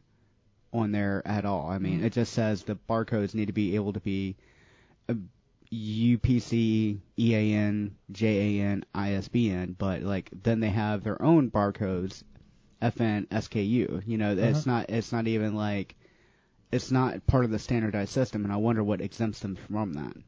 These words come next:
Speaker 2: Right, isn't that interesting? <clears throat> You know, and the other thing is, is that Federal Express, okay, um, I had sent out a little ditty, uh, and I put it on Twitter,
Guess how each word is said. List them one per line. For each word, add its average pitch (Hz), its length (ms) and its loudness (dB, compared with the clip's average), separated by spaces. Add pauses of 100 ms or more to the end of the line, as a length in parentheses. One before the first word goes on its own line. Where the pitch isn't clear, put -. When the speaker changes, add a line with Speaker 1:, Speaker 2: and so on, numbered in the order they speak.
(140)
Speaker 2:
Right, 123 220 0
isn't 131 160 -4
that 143 140 4
interesting? 147 680 4
<clears throat> - 60 -20 (320)
You 127 120 2
know, 127 180 2
and 123 100 0
the 117 120 -2
other 151 180 0
thing 127 360 -6
is, 113 280 -6
is 101 220 -6
that 113 240 -4 (100)
Federal 131 480 -2
Express, - 960 -6 (340)
okay, 110 520 -8 (500)
um, 110 640 -8 (500)
I 135 140 2
had 131 160 2
sent 135 260 0
out 123 160 0
a 117 60 -4
little 117 300 -2
ditty, 127 680 2
uh, 127 60 -10
and 117 400 -8
I 113 160 -6
put - 240 -2
it 113 100 -2
on 113 200 -2
Twitter, 127 500 -2